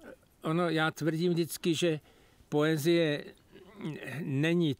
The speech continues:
to, že se něco rýmuje. Poezie je to, jak to říkám vždycky, že jak umíme vnímat svět. Kolik v něm vidíme barev,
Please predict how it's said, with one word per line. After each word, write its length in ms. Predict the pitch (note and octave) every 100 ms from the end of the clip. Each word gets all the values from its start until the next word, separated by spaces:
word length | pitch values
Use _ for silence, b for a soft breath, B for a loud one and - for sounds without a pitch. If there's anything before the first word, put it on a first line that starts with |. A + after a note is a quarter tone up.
| _
to, 180 | C#3+ C3
že 140 | C#3
se 340 | - C#3+ B2+ C3+
něco 400 | B2+ A#2+ - B2
rýmuje. 520 | A#2+ A#2 A2+ G#2+ G2+ - - B B B B B _
Poezie 400 | C3+ C3+ B2+ E3 E3
je 140 | D#3
to, 440 | - D3+ D3+ D#3+ -
jak 360 | C#3+ C#3 C3+ -
to 140 | - C#3
říkám 400 | - C#3+ D3 C#3+
vždycky, 380 | C#3 - D#3 C#3
že 100 | D3+
jak 260 | C3+ - - - - - -
umíme 560 | C#3+ D3+ D#3 D#3 D#3
vnímat 460 | B2 B2+ C3+ C#3 C#3
svět. 540 | - A#2+ A2+ A2+ - - B B B B B
Kolik 260 | - D3+ C#3+
v 40 |
něm 160 | E3 D#3+
vidíme 360 | D#3 D3 D#3+ C#3
barev, 680 | C#3 D3+ C3 A#2+ - -